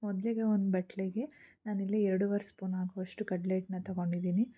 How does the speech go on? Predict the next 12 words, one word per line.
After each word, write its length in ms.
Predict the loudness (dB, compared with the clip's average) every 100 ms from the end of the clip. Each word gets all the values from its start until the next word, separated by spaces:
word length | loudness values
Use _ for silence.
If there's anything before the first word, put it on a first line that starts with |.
| -20 -20 _
ಹಾಗೆ 280 | -4 -2 -2
ಒಂದೂವರೆ 1120 | 0 4 4 4 0 -6 -4 0 2 0 -4 -12
ಸ್ಪೂನಷ್ಟು 720 | -4 0 0 0 -4 0 0
ಅಕ್ಕಿ 320 | 0 -2 -2
ಹಿಟ್ಟು, 300 | -2 -2 -6 -6 _ -20 -20
ಸ್ವಲ್ಪ 520 | -6 0 4 4 4 0
ಸೋಡಾನ 440 | 2 4 4 4 2
ತಗೊಂಡಿದ್ದೀನಿ, 560 | 2 2 2 4 4
ಅಡುಗೆ 320 | 6 4 2 0
ಸೋಡಾ. 420 | 2 2 2 0 -2
ಈಗ 160 | 0 0
ರುಚಿಗೆ 320 | 0 -2